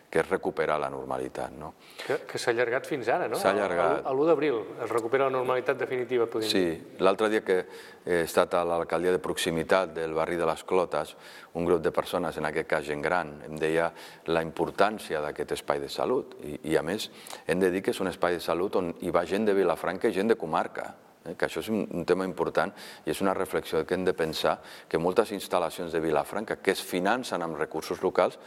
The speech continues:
Speaker 1: realment, com a capitalitat comarcal,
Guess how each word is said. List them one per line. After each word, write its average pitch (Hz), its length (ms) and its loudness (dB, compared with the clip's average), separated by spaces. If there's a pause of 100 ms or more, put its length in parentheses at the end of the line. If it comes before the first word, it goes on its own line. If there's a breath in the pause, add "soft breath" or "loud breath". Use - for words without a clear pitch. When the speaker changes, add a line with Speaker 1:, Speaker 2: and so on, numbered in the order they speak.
(220 loud breath)
Speaker 1:
realment, 80 460 0 (160)
com 80 180 2
a 80 120 0
capitalitat 76 680 -2
comarcal, 92 480 0